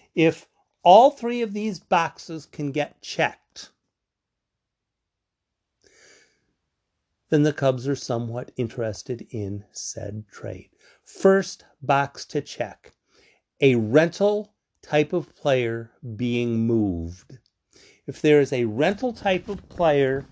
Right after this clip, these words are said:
that is being moved, check that box. Joc Pederson was signed through twenty twenty-one. When he was traded, that was a box that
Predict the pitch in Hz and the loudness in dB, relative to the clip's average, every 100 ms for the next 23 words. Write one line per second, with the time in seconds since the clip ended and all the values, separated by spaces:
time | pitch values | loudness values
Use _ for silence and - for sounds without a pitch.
0 | - - _ 139 131 123 107 143 143 170 | -20 -20 _ -4 -4 -6 -8 -4 -2 -2
1 | 196 196 170 139 123 113 - - - - | 0 4 4 4 0 -6 -12 -20 -20 -20
2 | - - - - - - 180 160 - - | -20 -20 -20 -20 -14 6 6 6 -2 -20
3 | - _ _ _ - 117 110 143 127 120 | -20 _ _ _ -16 -6 4 6 4 0
4 | - - _ _ _ _ - 110 101 107 | -10 -20 _ _ _ _ -18 -2 0 0
5 | - - - - - _ _ _ _ _ | -2 -20 -20 -20 -20 _ _ _ _ _
6 | _ - 131 156 175 - 220 214 196 220 | _ -4 4 6 4 0 2 4 2 0
7 | 208 185 160 - 139 147 156 - 139 127 | 0 0 -2 -2 -2 -2 -4 -6 -6 -8
8 | - 139 151 151 165 165 170 147 135 135 | -6 -4 -4 -6 -6 -4 -2 0 0 -2
9 | 135 _ _ _ - 117 123 160 214 220 | -8 _ _ _ -6 -4 0 2 2 0
10 | - 196 175 170 175 165 147 _ _ _ | 4 6 6 4 2 0 -6 _ _ _
11 | _ _ _ - 135 143 - 143 139 139 | _ _ _ 4 6 6 2 2 4 2
12 | - _ 139 135 110 101 147 139 - - | -8 _ -2 0 -2 4 4 4 0 -16
13 | - - _ 120 127 - | -18 -20 _ 0 0 0